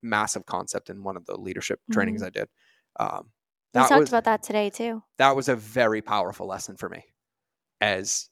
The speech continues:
Speaker 1: an entrepreneur.
Speaker 2: Yeah.
Speaker 1: Like, "No." And they're like, "Huh?" I'm like,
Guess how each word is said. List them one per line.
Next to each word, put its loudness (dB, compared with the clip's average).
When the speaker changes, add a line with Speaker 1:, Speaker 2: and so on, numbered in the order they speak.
Speaker 1:
an -2
entrepreneur. -6
Speaker 2:
Yeah. -8
Speaker 1:
Like, -4
"No." 2
And -8
they're -2
like, -2
"Huh?" 4
I'm -6
like, -8